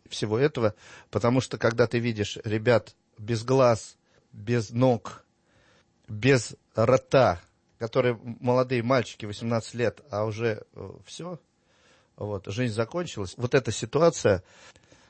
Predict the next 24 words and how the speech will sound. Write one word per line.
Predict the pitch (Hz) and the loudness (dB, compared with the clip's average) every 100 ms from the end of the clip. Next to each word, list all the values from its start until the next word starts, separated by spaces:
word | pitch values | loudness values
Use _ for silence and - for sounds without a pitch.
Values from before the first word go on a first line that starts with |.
| _ | _
должна | - 120 123 147 | -2 2 4 2
быть | 139 | 2
описана, | 120 113 135 123 113 107 | 0 0 -4 -4 -4 -4
э, | 104 | -6
всяким | - 131 117 | -2 -4 -2
военным | 113 117 110 | -2 0 -2
корреспондентом. | 113 - 113 107 95 - 98 - _ - | -6 0 0 2 -2 -4 -14 -16 _ -6
Я | 110 | -2
хочу | 120 147 135 | -2 -2 -6
поклониться | 127 139 135 135 117 - 101 - 50 | -6 2 4 4 0 -2 -6 -8 -14
в | 113 | -6
ноги | 123 151 131 | -2 -2 -2
ушедшему | 113 - 127 - 110 101 90 _ _ _ _ _ _ _ - | -2 2 2 2 -4 -4 -6 _ _ _ _ _ _ _ 0
нашему | 131 - 120 | 0 0 -2
товарищу, | 117 123 135 160 151 - 113 95 _ _ _ _ - | 2 4 6 4 2 -2 -4 -4 _ _ _ _ -10
благодаря | 107 113 123 127 | -6 0 4 4
которому | 127 117 135 123 110 95 _ _ - | 2 0 2 2 0 -6 _ _ -8
в | |
моей | 113 135 | 0 2
жизни | 123 131 113 | 2 -4 -6
состоялся | - - 123 110 - | -6 0 2 2 -2
этот | 98 104 | -8 -8
грустный | 110 120 - 123 | -4 -6 -4 -4
опыт, | 180 139 - | -4 -6 -12